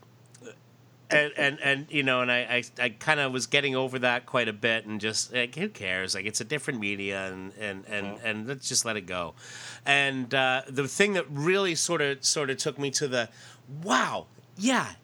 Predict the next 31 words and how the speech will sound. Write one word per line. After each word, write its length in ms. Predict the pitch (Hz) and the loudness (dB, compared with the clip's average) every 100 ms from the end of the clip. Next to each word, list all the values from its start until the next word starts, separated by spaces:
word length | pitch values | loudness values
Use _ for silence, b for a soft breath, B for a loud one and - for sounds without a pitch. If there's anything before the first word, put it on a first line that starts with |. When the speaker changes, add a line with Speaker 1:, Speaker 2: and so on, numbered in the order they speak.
| - | -8
Speaker 1:
exactly," 880 | 180 170 254 220 - - 127 87 - B B | -2 0 2 0 -2 -4 -2 -2 -6 B B
was 520 | - 151 151 160 175 156 | -6 0 4 4 4 0
when 220 | 143 147 | 0 0
The 80 | 156 | 2
Walking 400 | 147 151 160 151 | 0 0 -2 0
Dead 260 | 208 147 | 2 2
started 380 | - 131 120 117 | 0 2 0 0
really 240 | 113 117 | 0 0
diverging 640 | 127 127 113 120 107 113 107 | 2 2 2 0 0 -2 -2
from 260 | - 110 | 0 0
the 80 | 104 | 0
book. 440 | 95 151 113 - 135 | 0 0 0 -6 -4
And 240 | 139 131 | 0 2
it 80 | 131 | 0
was 120 | 135 - | 0 -2
kind 240 | 147 143 | 0 0
of, 100 | 139 | 0
well, 300 | 156 165 147 - - - - - | 2 2 0 -10 -20 -20 -20 -2
yeah, 240 | 180 311 | 2 2
'cause 180 | - 127 | 0 -4
if 140 | 131 | 0
I 20 | 143 | 0
wanna 280 | 143 269 | 2 0
read 200 | 247 156 | 0 -2
the 60 | 120 | -4
book, 360 | 113 233 170 - | 0 2 0 -2
I'll 60 | 180 | -6
just 260 | - 269 | -4 -2
read 160 | 233 160 | -2 -4
the 60 | 117 | -4
book. 500 | - 247 - - | 0 0 -2 -8